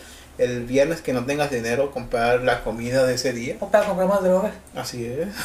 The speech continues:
Speaker 1: <laughs> O sea, te va a servir en algún momento,
Speaker 2: Ajá.
Speaker 1: así que con moderación y, pues, haz lo que quieras, pero,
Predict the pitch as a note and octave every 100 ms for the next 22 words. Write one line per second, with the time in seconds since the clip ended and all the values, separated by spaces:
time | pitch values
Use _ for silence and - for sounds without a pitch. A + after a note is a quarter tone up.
0 | - F#3 - G#3 - - - - - -
1 | A#2+ - - - - - E3 - G3+ G#3+
2 | G3 D3+ D#3+ D#3+ C#3+ F3 F#3 C#3+ F3+ F3+
3 | - - - - - - - - C#3+ C3+
4 | B2+ A2 - F#3+ C4 - - - - -
5 | - - - - - - - - C3 C3
6 | C3 A#2 - - - - - A3+ G#3+ E3+
7 | A3 - C4 - - - - - - -
8 | C3+ A#2+ A#2+ -